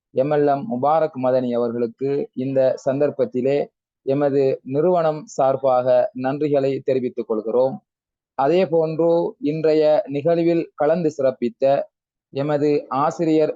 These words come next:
குலாத்தினருக்கும் மற்றும் ஏனைய விருந்தினர்களுக்கும் நன்றியை கூறி இந்த நிகழ்வை முடிவுக்கு கொண்டு வருகிறோம்.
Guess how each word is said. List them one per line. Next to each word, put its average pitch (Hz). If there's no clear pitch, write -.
குலாத்தினருக்கும் 139
மற்றும் 165
ஏனைய 160
விருந்தினர்களுக்கும் 135
நன்றியை 143
கூறி 143
இந்த 139
நிகழ்வை 147
முடிவுக்கு 160
கொண்டு 127
வருகிறோம். 131